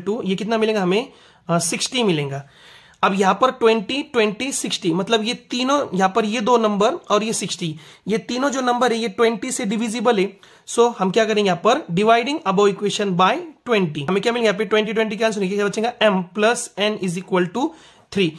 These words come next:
ये नया इक्वेशन मिला, इक्वेशन नंबर फ़ाइव। ओके, और सिमिलरली हमने जैसा एडिशन किया, वैसा हम ये दोनों इक्वेशन का सब्ट्रैक्शन करेंगे एक बार। यहाँ पर हम सब्ट्रैक्शन ऑपरेशन करेंगे।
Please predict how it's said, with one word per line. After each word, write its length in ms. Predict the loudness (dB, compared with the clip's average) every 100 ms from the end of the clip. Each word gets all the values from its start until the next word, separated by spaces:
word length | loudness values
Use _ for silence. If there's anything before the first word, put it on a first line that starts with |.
| -14 -2
ये 80 | 2
नया 220 | 4 4
इक्वेशन 360 | 2 -2 -4 -2
मिला, 220 | 0 0 0
इक्वेशन 400 | -4 -4 -2 -2
नंबर 280 | -2 -2
फ़ाइव। 300 | -2 -2 -2 -6 _ _ _ _ _ _ _ _
ओके, 240 | -2 0 -2 -6 -20 -4 2
और 140 | 2
सिमिलरली 500 | 2 -2 2 2 2
हमने 200 | 2 2
जैसा 360 | 0 0 0 0
एडिशन 380 | -2 0 -2 0
किया, 140 | 2
वैसा 280 | 2 2 0
हम 160 | 2
ये 80 | 0
दोनों 260 | 4 4 4
इक्वेशन 340 | 0 -2 -2
का 200 | 0 0 -2 -2
सब्ट्रैक्शन 640 | -2 0 0 0 -2 -2
करेंगे 360 | -2 -4 -4
एक 120 | -4 -6
बार। 200 | -8 -10 _ _ _ _ -4
यहाँ 240 | 0 2 2
पर 100 | 2
हम 240 | 0 -4 _ _ _ _ _
सब्ट्रैक्शन 600 | -2 -2 2 0 0 0
ऑपरेशन 400 | 0 0 -2 -2
करेंगे। 440 | -2 -4 -2 -4